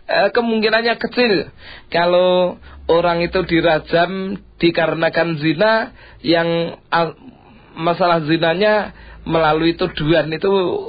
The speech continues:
kemungkinannya kecil. Rata-rata karena pengakuan yang berzina itu sendiri dan mereka yang minta dirajam. Karena dengan dirajam itu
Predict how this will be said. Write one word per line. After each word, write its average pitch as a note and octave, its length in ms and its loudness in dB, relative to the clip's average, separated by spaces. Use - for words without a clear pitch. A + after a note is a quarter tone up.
kemungkinannya E3 640 -2
kecil. C#3+ 400 -4
Rata-rata D3+ 560 0
karena D#3+ 480 -2
pengakuan C#3+ 720 0
yang C#3 240 -2
berzina C3 480 -2
itu B2 160 -10
sendiri C3+ 560 -2
dan A#2 240 -2
mereka B2 320 -4
yang C#3 240 0
minta A#2+ 400 -2
dirajam. A#2 1200 -2
Karena D3+ 400 -2
dengan C#3 320 -4
dirajam C3+ 480 0
itu G3+ 480 -2